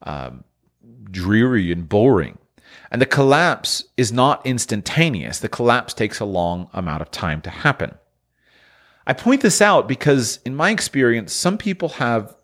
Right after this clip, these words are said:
a strange idea that they're gonna know that the collapse is definitely here,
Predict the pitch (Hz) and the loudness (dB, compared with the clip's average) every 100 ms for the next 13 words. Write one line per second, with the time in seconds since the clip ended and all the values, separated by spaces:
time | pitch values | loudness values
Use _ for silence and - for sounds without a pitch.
0 | - - - 160 202 214 147 131 131 110 | -8 -8 -4 -2 -2 -2 0 0 0 -2
1 | 123 104 90 90 110 113 226 170 117 127 | 0 0 -2 -6 -4 -2 -2 -2 2 4
2 | 156 135 113 - 110 110 131 - 101 85 | 4 0 -6 -8 0 2 2 -2 -8 0
3 | 117 127 127 117 98 - 151 110 78 | 0 2 -4 -6 -10 -8 -2 -2 -2